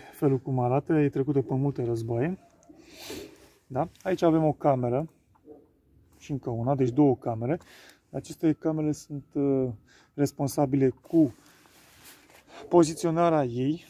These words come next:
deci practic prin aceste camere ea scanează pământul și, uh, oferă o poziționare mult mai bună la aterizare și decolare. Acestea două sunt două sonare, uh, cu rolul de a scana pământul. Aici avem un, uh, capac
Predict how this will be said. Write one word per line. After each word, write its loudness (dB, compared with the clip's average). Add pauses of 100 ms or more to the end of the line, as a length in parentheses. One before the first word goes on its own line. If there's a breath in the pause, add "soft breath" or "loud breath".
deci -4
practic -2
prin -4
aceste -2
camere 0
ea 2
scanează 0
pământul -2
și, -12 (340)
uh, -2
oferă 2
o 2
poziționare -2
mult -2
mai 0
bună -4
la 0
aterizare 0
și -8
decolare. -4 (760 loud breath)
Acestea 0
două 4
sunt -6
două 2
sonare, -2 (540 loud breath)
uh, 0 (100)
cu 0
rolul 6
de 2
a 4
scana -2
pământul. -6 (1500 loud breath)
Aici 2
avem 4
un, 2
uh, 2
capac 0